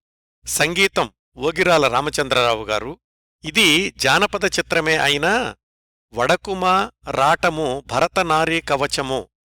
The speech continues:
అనే దేశభక్తి గీతం ఒక పాటగా చోటు చేసుకోవడం విశేషం. అక్కినేని, టీజీ కమలాదేవి గార్ల మీద చిత్రీకరించిన చల్ చలో వయ్యారి షికారి పాట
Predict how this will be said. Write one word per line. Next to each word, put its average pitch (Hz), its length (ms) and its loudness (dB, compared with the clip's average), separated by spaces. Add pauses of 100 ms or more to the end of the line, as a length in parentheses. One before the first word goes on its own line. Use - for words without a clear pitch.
అనే 135 240 2
దేశభక్తి 165 800 -2
గీతం 143 340 -2 (360)
ఒక 127 180 -4
పాటగా 165 640 0 (120)
చోటు 165 260 -4
చేసుకోవడం 135 640 -4
విశేషం. 110 460 -4 (480)
అక్కినేని, 190 760 2 (200)
టీజీ 175 360 2
కమలాదేవి 151 720 2
గార్ల 139 340 2
మీద 135 220 0
చిత్రీకరించిన 135 1120 0 (540)
చల్ 185 160 4 (140)
చలో 170 260 2
వయ్యారి 160 600 2
షికారి 143 540 -2
పాట 147 360 -2